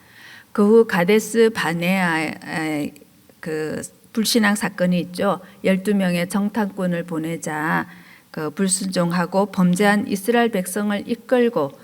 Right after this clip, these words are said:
사십 년간 광야를 방황하다가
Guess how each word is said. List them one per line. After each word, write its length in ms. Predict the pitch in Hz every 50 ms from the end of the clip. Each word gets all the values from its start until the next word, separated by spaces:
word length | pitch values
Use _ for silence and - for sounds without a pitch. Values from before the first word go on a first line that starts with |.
| - - _
사십 380 | - - 190 180 - - 196
년간 560 | 190 185 180 185 180 170 170 170 180 202 240 233 - - - -
광야를 640 | - - 160 160 165 165 165 175 180 180 185 185 180
방황하다가 1040 | 180 175 160 160 170 185 190 185 175 - - 147 147 143 - 175 208 254 269 -